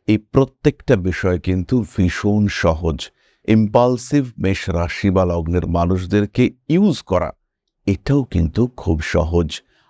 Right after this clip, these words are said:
আশেপাশের মানুষরা মেষকে ইউজ করেন। মেষ যখন সিদ্ধান্ত নিয়ে ফেলে, সেই সিদ্ধান্ত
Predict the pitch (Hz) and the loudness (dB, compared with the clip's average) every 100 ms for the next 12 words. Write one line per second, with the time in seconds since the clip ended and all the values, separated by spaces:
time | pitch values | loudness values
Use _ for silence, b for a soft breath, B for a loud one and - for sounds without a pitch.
0 | - 110 - 117 113 120 101 85 85 87 | -4 -2 0 0 0 0 0 0 -2 -2
1 | - 101 117 98 82 - 90 85 - 107 | -2 0 2 2 0 -4 -4 -4 0 2
2 | 104 - 87 85 - _ _ _ - 113 | 2 0 0 0 -6 _ _ _ -2 4
3 | 147 139 - 90 110 107 104 185 180 - | 4 2 -6 -4 2 2 2 -2 -2 0
4 | 98 82 95 95 98 92 92 - 95 101 | -2 0 0 0 0 0 -2 -2 0 2
5 | 107 - _ _ - 110 107 101 87 95 | 2 -2 _ _ -2 0 2 0 0 0
6 | 92 82 | 0 0